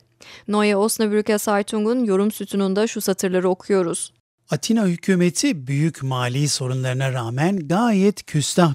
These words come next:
Speaker 2: bir tavır sergiliyor. Savunma Bakanı Kamenos mülteci akınıyla tehdit ederken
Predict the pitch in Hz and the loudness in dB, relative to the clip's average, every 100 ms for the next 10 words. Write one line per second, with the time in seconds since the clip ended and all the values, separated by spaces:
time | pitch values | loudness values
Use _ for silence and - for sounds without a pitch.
0 | - 151 135 - 131 127 - 143 131 123 | 2 2 2 -2 -2 -2 0 0 0 -2
1 | 123 117 113 - - - - - 185 180 | -2 -2 -4 -10 -18 -18 -8 2 4 6
2 | 190 202 190 - 190 214 208 - 180 151 | 6 6 4 4 4 6 4 4 4 6
3 | 147 139 143 180 - - 127 139 160 139 | 4 4 4 2 0 -4 -2 0 2 4
4 | 190 180 135 135 120 101 107 156 139 143 | 6 6 4 0 -2 -6 -2 0 0 0
5 | 139 127 123 - 170 | 0 0 -2 2 2